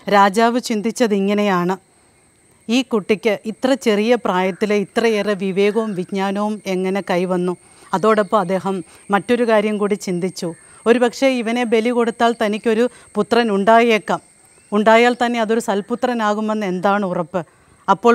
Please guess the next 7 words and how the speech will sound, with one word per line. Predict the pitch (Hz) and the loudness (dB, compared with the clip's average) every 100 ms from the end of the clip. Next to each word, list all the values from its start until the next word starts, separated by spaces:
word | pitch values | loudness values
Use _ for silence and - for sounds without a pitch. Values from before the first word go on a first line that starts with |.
| - | 2
പിന്നെ | 202 196 196 196 | 0 0 -2 -4
എന്തുകൊണ്ട് | 208 226 220 220 214 - - 226 | -2 -2 -2 -2 -2 -4 -8 -6
ഈ | 254 - | -4 -6
കുട്ടിയെ | 175 202 196 196 | -6 -2 -2 -2
തനിക്ക് | 175 180 - 185 - _ _ - | -2 -2 -2 -4 -6 _ _ -4
ദത്തുപുത്രനായി | 202 - 254 196 208 185 185 185 | -4 0 -4 -2 -4 -2 -2 -4
സ്വീകരിച്ചുകൂടാ? | 190 170 180 180 175 170 165 | -4 -4 -4 -6 -4 -2 -2